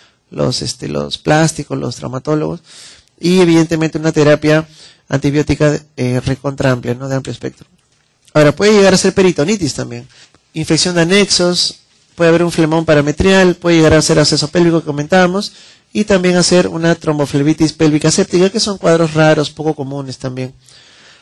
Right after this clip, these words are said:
Ahora, recordar también que las infecciones del periné y del cuello uterino también pueden conllevar a hacer, eh, infección puerperal, ¿no? Recordar de que,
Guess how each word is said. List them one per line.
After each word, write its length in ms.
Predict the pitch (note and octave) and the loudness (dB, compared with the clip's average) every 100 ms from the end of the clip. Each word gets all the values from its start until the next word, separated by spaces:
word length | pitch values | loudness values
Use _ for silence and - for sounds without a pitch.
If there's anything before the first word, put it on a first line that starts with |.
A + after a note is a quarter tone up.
| _ | _
Ahora, 340 | E3+ E3+ D3+ D3 | 0 4 4 2
recordar 360 | D#3 F3+ G3 G#3 | 0 2 2 2
también 260 | F#3+ G3 | 0 0
que 80 | F#3+ | 2
las 140 | F3+ | 0
infecciones 500 | E3 D3+ C#3 F3+ F#3+ | 0 -2 -2 0 0
del 140 | F3 D#3 | 0 2
periné 440 | D3 D3 E3 F#3 | 0 2 2 0
y 80 | F#3 | 2
del 140 | D3 | 0
cuello 180 | D3+ E3+ | 2 0
uterino 460 | E3+ D#3 E3+ F3 G3 - _ _ - | 2 2 0 -2 -8 -14 _ _ -4
también 340 | D#3+ E3+ G#3 | -2 0 0
pueden 220 | G3+ G3+ | 0 -2
conllevar 600 | F#3+ E3+ D#3 D#3 F3 G#3 - _ - | 0 0 2 4 4 0 -6 _ -2
a 120 | C#3 | 0
hacer, 400 | C#3 D#3+ D#3+ E3 - _ _ - | 2 2 2 -2 -10 _ _ -4
eh, 400 | D3 D3+ C#3+ C#3 - _ - | 0 0 0 -4 -8 _ -12
infección 440 | D3 D3 - D#3 | -6 -4 -2 -2
puerperal, 480 | D#3 D3 F#3+ F#3+ D3 | -2 0 2 2 2
¿no? 140 | D#3+ | -4
Recordar 400 | D3+ D3 D#3 F3 | -6 -4 0 2
de 140 | F3+ F3 | 2 0
que, 280 | F#3 G3 | 0 -2